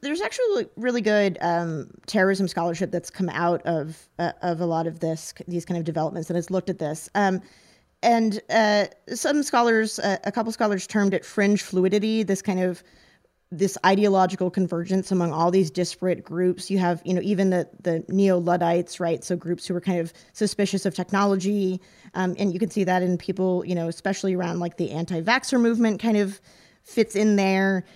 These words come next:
Um, like you said, you know, the Three Percenters and the Oath Keepers, a lot of whom recruit from the military. You have even incels, uh, you know, picking up language of white nationalism. You have eco-fascism, which, you know,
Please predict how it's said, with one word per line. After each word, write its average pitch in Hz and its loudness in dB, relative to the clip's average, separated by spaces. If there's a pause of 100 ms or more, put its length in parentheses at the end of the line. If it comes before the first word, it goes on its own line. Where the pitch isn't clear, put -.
(180)
Um, 180 0
like 190 0
you 202 0
said, 190 2
you 170 0
know, 165 -2
the 170 -2
Three 196 -4
Percenters 208 0
and 175 -2
the 170 -4
Oath 208 0
Keepers, 190 0
a 170 -4
lot 170 0
of 180 -2
whom 180 0
recruit 175 -6
from 160 -8
the 175 -2
military. 214 2
You 185 0
have 180 -2 (320)
even 196 0
incels, 214 2 (420)
uh, 180 2
you 196 2
know, 175 2
picking 214 0
up 190 4
language 185 2
of 170 0
white 160 -2
nationalism. 202 2
You 175 0
have 160 0
eco-fascism, 196 0 (480)
which, - -2 (100)
you 196 0
know, 147 -2